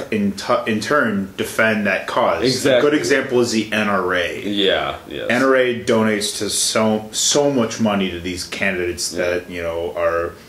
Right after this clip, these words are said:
Speaker 1: you know, super, you know, hard gun advocates that, you know, like, are huge proponents of things like,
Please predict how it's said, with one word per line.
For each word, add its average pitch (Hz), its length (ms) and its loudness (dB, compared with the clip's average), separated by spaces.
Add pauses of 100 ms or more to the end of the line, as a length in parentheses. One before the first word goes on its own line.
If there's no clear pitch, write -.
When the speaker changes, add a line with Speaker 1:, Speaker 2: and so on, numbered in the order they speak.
(360)
Speaker 1:
you 90 80 -8
know, 85 160 -4
super, 90 880 -2
you 90 80 -8
know, 82 240 -6 (100)
hard 92 460 -2 (160)
gun 113 420 2
advocates 101 680 -2
that, 92 460 0
you 90 100 -8
know, 87 300 -2
like, 85 260 -2
are 87 300 2
huge 98 280 -6
proponents 90 540 -6
of 87 220 -4
things 87 360 -8
like, 85 300 -4